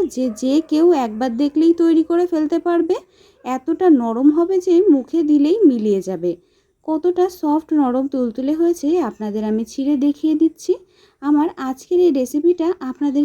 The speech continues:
কেমন লাগলো আমাকে অবশ্যই কমেন্টের মাধ্যমে জানাবেন। ভিডিওটা ভালো লাগলে চ্যানেলটিকে সাবস্ক্রাইব করে পাশে থাকা বেল আইকনটা দাবিয়ে রাখবেন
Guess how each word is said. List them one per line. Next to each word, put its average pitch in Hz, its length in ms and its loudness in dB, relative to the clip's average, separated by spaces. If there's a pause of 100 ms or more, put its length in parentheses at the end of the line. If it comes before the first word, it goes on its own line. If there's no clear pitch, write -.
কেমন 262 360 0
লাগলো 339 400 2
আমাকে 247 380 -6
অবশ্যই 269 500 -4
কমেন্টের 320 480 4
মাধ্যমে 330 420 4
জানাবেন। 330 460 2 (460)
ভিডিওটা 320 460 0
ভালো 254 280 -2
লাগলে 277 420 -2
চ্যানেলটিকে 214 600 -6
সাবস্ক্রাইব 247 640 -6
করে 370 220 0
পাশে 208 340 -10
থাকা 247 260 -10
বেল 214 260 -4
আইকনটা 208 420 -6
দাবিয়ে 190 360 -4
রাখবেন 311 380 0